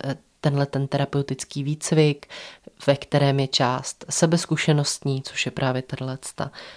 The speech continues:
terapeutická část, je tam, eh, část teoretická, teď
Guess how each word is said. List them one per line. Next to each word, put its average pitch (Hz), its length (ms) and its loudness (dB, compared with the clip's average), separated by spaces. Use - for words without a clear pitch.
terapeutická 147 840 2
část, 135 460 -4
je 139 120 -4
tam, 135 300 0
eh, 143 200 -4
část 139 360 0
teoretická, 151 840 2
teď - 280 -10